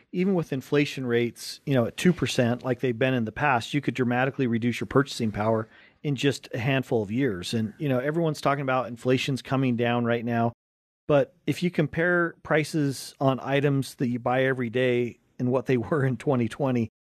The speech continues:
uh, it's pretty shocking. Um, you know, if you've got kids or grandkids that are looking to buy a house, it's, you know, housing prices versus what they were in twenty twenty are just shocking. And,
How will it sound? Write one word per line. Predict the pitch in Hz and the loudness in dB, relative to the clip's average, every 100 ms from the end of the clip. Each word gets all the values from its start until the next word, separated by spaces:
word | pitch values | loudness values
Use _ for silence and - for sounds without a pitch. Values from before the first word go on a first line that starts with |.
| _ - | _ -6
uh, | 127 131 | -2 0
it's | 151 | 0
pretty | - 190 151 | 0 0 0
shocking. | 113 - 127 127 117 110 110 | -2 0 0 0 -2 -2 -2
Um, | - 131 120 | -2 -2 0
you | 131 | 0
know, | 123 | -2
if | - | 0
you've | 135 127 - | -2 -2 0
got | 127 - | -2 0
kids | 160 135 131 | 0 0 -2
or | |
grandkids | 120 127 131 143 120 | 0 -2 0 0 0
that | 123 | 0
are | 113 | 0
looking | 117 123 135 | 0 0 -2
to | 117 | 0
buy | 120 120 | 0 0
a | 110 | 0
house, | 104 123 117 104 - | -2 0 0 0 -4
it's, | 113 - - - _ _ _ - | -4 -6 -16 -16 _ _ _ 0
you | 131 | 2
know, | 117 - | 2 0
housing | 139 156 147 139 | 0 0 0 -2
prices | 139 135 123 135 123 117 - - _ _ | 0 0 0 -2 -2 -2 -6 -14 _ _
versus | - 139 - 127 | 4 4 4 -2
what | 131 117 | -2 -2
they | 131 | -2
were | 117 127 123 123 120 | 0 0 2 0 -2
in | - 127 117 | -4 -4 -2
twenty | - 127 117 | 0 0 0
twenty | - 139 120 110 | -2 0 0 0
are | |
just | 104 110 - | 0 -4 -2
shocking. | 139 127 - 120 110 | 0 -2 -2 -2 0
And, | 107 | -2